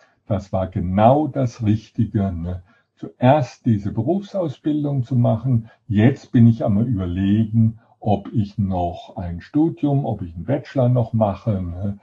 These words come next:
Aber ich bin viel besser persönlich aufgestellt, viel zufriedener. Das war der richtige Weg."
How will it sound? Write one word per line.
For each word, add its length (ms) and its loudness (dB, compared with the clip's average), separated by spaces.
Aber 640 2
ich 240 -8
bin 400 2
viel 360 -4
besser 500 -2
persönlich 720 -2
aufgestellt, 760 -2
viel 220 -4
zufriedener. 920 2
Das 340 0
war 140 -2
der 160 -10
richtige 480 -12
Weg." 240 -12